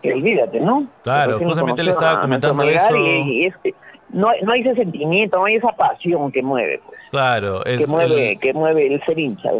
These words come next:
Speaker 2: él
Speaker 1: ¿no?
Speaker 2: estaba con su familia, toda su familia, sus dos hijas, su esposa, o sea, hinchas, o sea,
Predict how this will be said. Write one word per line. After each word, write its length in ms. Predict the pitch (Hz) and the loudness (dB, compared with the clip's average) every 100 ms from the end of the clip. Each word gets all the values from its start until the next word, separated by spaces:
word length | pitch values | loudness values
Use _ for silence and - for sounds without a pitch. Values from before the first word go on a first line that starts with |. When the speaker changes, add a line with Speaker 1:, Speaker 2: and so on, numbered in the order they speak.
| 110 | -2
Speaker 2:
él 140 | 123 | -4
Speaker 1:
¿no? 40 | 127 | -2
Speaker 2:
estaba 360 | 127 135 127 | -2 0 -2
con 260 | 113 110 107 | -4 -6 -6
su 140 | - | -10
familia, 680 | 101 107 139 131 113 110 107 | -8 -4 -2 -2 -2 -2 -2
toda 260 | - - | -6 -6
su 120 | 113 101 | -4 -4
familia, 440 | 98 107 101 92 | -4 -2 -2 -6
sus 180 | - 85 | -8 -10
dos 200 | 98 - | -8 -6
hijas, 340 | 98 - 90 | -8 -6 -6
su 100 | - | -6
esposa, 360 | 82 - 98 92 | -8 -6 -6 -4
o 100 | 85 | -6
sea, 440 | 85 87 82 67 - - | -6 -6 -6 -8 -10 -12
hinchas, 520 | 117 110 90 95 92 | -8 -8 -6 -8 -6
o 60 | 87 | -10
sea, 240 | 95 90 | -6 -8